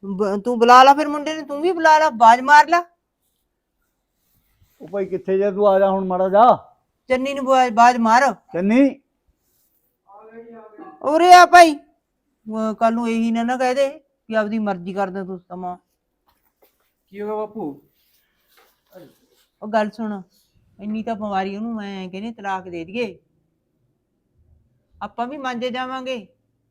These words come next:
Speaker 1: ਇਹ ਤਾਂ
Speaker 3: ਹਮ।
Speaker 1: ਇਹਨਾਂ ਦਾ ਇਹੋ ਜਿਹਾ ਕੋਹੜ ਆ ਜਾਏਗਾ ਨਾ।
Speaker 3: ਇਹੋ ਡਰ ਤਾਂ ਮੈਨੂੰ ਵੀ ਲੱਗਦਾ।
Speaker 1: ਬਸ ਫਿਰ।
Speaker 2: ਨਾ ਹਲੇ ਤੂੰ ਐਂ ਪੁੱਛਦਾ ਵੀ ਕੀ ਗੱਲ ਹੈ, ਹਲੇ ਤੈਨੂੰ ਪਤਾ ਹੀ ਨਹੀਂ ਲੱਗਿਆ ਵੀ ਕੀ ਗੱਲ ਹੈ।
Speaker 3: ਉਹ ਬਾਪੂ ਗੱਲ ਤਾਂ ਮੈਨੂੰ ਪਤਾ।
Speaker 2: ਫੇਰ?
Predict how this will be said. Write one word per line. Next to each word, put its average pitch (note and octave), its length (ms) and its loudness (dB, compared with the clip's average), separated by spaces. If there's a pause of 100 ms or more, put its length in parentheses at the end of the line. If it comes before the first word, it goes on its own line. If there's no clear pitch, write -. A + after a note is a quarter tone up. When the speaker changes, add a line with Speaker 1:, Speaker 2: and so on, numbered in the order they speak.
(580)
Speaker 1:
ਇਹ G3 60 -20
ਤਾਂ C4+ 120 -10
Speaker 3:
ਹਮ। C4 60 -8
Speaker 1:
ਇਹਨਾਂ B3 240 -10
ਦਾ C4 160 -8
ਇਹੋ A3+ 80 -10
ਜਿਹਾ A#3+ 120 -12
ਕੋਹੜ A#3+ 340 -10
ਆ G#3 100 -6
ਜਾਏਗਾ F3+ 280 -12
ਨਾ। E3 160 -18 (680)
Speaker 3:
ਇਹੋ D#3 140 -12
ਡਰ D3 180 -12
ਤਾਂ D3 180 -20
ਮੈਨੂੰ B2+ 280 -18
ਵੀ C3 80 -18
ਲੱਗਦਾ। B2 380 -20 (380)
Speaker 1:
ਬਸ G3 220 -12
ਫਿਰ। A#3 320 -10
Speaker 2:
ਨਾ D#3 220 -6
ਹਲੇ F3 140 -6
ਤੂੰ F3+ 160 -8
ਐਂ D#3+ 120 -4
ਪੁੱਛਦਾ C#3+ 300 -6
ਵੀ C#3+ 120 -6
ਕੀ C#3 260 -8
ਗੱਲ C#3 180 -8
ਹੈ, D3 100 -10
ਹਲੇ D#3 120 -10
ਤੈਨੂੰ E3 200 -12
ਪਤਾ E3 200 -6
ਹੀ B3+ 40 0
ਨਹੀਂ B3+ 100 -4
ਲੱਗਿਆ A3+ 240 -4
ਵੀ G#3 120 -6
ਕੀ G3+ 200 -12
ਗੱਲ F#3+ 180 -10
ਹੈ। F#3 60 -20 (100)
Speaker 3:
ਉਹ F3+ 60 -20
ਬਾਪੂ F#3 340 -10
ਗੱਲ F3+ 180 -10
ਤਾਂ F3+ 280 -16
ਮੈਨੂੰ F3+ 220 -16
ਪਤਾ। E3 600 -16
Speaker 2:
ਫੇਰ? F3+ 280 -8